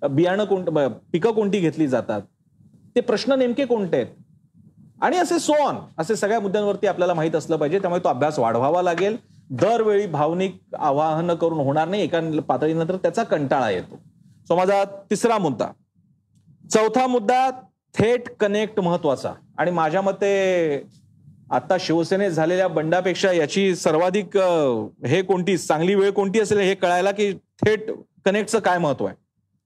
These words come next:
थेट कनेक्ट खूप महत्वाचं आहे. थेट कनेक्ट असल्यामुळेच आजही शरद पवार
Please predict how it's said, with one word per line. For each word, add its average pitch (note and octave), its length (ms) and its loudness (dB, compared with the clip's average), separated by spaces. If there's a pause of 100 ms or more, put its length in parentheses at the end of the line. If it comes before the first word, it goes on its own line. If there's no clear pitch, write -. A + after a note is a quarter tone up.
(160)
थेट D4+ 160 0
कनेक्ट C#4 300 0
खूप A#3 160 0
महत्वाचं B2+ 440 -2
आहे. - 80 -20 (760)
थेट C4 280 2
कनेक्ट B3 420 -2
असल्यामुळेच A3 760 0
आजही F3+ 600 0
शरद F3+ 340 0
पवार F#3 460 0